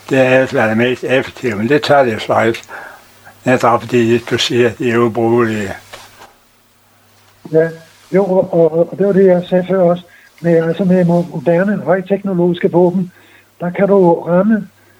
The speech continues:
Speaker 2: de militære mål så præcist, øh, som overhovedet muligt, øh, uden at det går ud over civile.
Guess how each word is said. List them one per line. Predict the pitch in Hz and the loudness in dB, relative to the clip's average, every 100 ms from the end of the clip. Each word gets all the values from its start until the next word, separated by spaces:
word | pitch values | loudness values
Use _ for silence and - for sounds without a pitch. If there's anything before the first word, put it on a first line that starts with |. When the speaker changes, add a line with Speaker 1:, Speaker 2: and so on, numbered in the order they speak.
| 139 | -10
Speaker 2:
de | 175 | -2
militære | 170 170 175 202 202 | 2 2 2 0 2
mål | 190 180 175 | 2 2 0
så | 196 | -2
præcist, | 190 180 180 202 180 - - - - _ - | -4 -2 0 -2 -4 -10 -20 -20 -20 _ -16
øh, | 180 175 | -10 -8
som | 160 180 170 | -4 0 2
overhovedet | 156 147 175 208 | 4 4 4 4
muligt, | 170 180 185 180 - _ _ _ _ - | 4 2 0 -6 -20 _ _ _ _ -4
øh, | 156 165 | -2 2
uden | 190 240 | 4 6
at | 214 | 4
det | 175 | 2
går | 175 | 2
ud | 165 185 | 4 4
over | 160 151 | 4 0
civile. | 170 135 143 143 | -6 -6 -6 -8